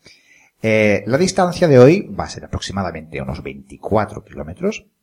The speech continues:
y lo bueno es que vamos a dejar un poquito, digamos, de la carretera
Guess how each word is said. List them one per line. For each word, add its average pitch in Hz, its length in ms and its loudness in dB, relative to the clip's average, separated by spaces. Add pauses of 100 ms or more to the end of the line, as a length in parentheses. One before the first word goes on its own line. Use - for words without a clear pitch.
(640)
y 156 220 -10
lo 131 180 0
bueno 135 680 -2 (320)
es 92 260 -10
que 113 340 -6 (120)
vamos 113 340 -6
a 107 60 -6
dejar 95 460 -10
un 156 220 -2
poquito, 104 580 -10
digamos, 95 420 -10
de 87 140 -8
la 82 440 -14
carretera 87 560 -14